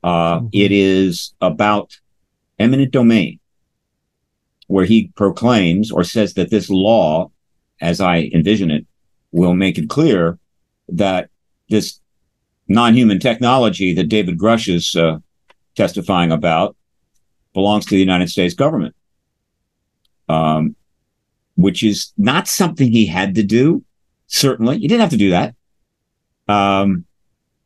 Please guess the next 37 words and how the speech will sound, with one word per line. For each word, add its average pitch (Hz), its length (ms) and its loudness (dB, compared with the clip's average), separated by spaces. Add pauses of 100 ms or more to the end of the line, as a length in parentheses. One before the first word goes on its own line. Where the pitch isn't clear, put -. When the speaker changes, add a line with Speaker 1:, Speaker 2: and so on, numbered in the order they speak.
(480)
Speaker 1:
but 107 240 -2 (160)
he 113 340 4
had 127 220 -2
a 139 80 -2
reason. 165 400 -2
He 113 140 2
had 123 120 0
several 180 300 0
reasons. - 480 -8 (1000)
But 117 420 2
when 110 180 4
he 165 160 4
did 156 260 0
that, 156 380 0
he, 120 680 2
in 117 140 2
this 135 160 0
three-dimensional 147 720 2
chess 139 320 -2
game, 95 360 0
he 117 140 2
ju-, 131 200 0
he 131 100 0
just 156 240 0
made 143 160 2
a 120 40 2
move 113 480 2 (540)
that 107 420 0
was 104 220 0
going 110 380 2
to 98 380 0
generate, 90 580 0 (160)
uh, - 20 0
uh, 82 840 0 (180)
uh, 67 220 2
counter 101 280 -2
moves. - 380 -12